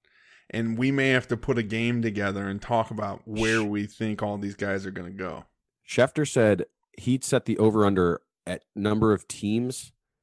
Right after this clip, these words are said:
Speaker 2: that will have new quarterbacks next year at eighteen. And he said he took the over.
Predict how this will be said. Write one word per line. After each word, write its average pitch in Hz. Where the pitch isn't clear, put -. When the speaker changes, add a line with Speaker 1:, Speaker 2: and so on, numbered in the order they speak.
Speaker 2:
that 98
will 92
have 98
new 95
quarterbacks 120
next 123
year 127
at 101
eighteen. 113
And -
he 110
said 104
he 113
took 113
the 113
over. 85